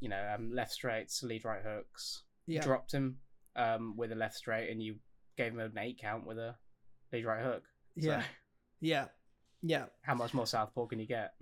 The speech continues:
Speaker 2: Yeah, it's not, it's, it's true. It's true. It's, um, it felt like, I mean, we can get into it if we really wanna just start off with this. If we wanna,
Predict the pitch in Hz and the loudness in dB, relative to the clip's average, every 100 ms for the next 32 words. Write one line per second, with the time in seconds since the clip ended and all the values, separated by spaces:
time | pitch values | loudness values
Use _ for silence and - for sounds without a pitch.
0 | 143 - - 170 208 202 175 196 196 - | -14 -12 6 12 12 12 12 12 12 12
1 | - - - - 185 - - 190 170 147 | 10 8 4 0 0 2 6 10 10 8
2 | - - - 180 165 - - 160 151 147 | 0 -14 0 4 4 4 6 8 8 6
3 | 165 - 175 165 160 160 180 - 190 185 | 4 8 12 12 10 8 6 10 12 12
4 | 151 165 160 156 - - - - - - | 12 12 12 12 4 -10 -12 -12 -14 8
5 | - 196 220 240 - 247 262 247 208 202 | 12 12 12 10 10 12 12 12 12 10
6 | 180 170 165 165 165 165 156 156 147 143 | 10 10 8 8 8 6 6 4 4 2
7 | - 147 - 160 147 143 143 143 156 143 | 2 2 4 6 6 2 -4 -4 -4 -2
8 | 151 - 143 156 147 160 156 147 139 | -6 -6 0 0 2 2 4 2 0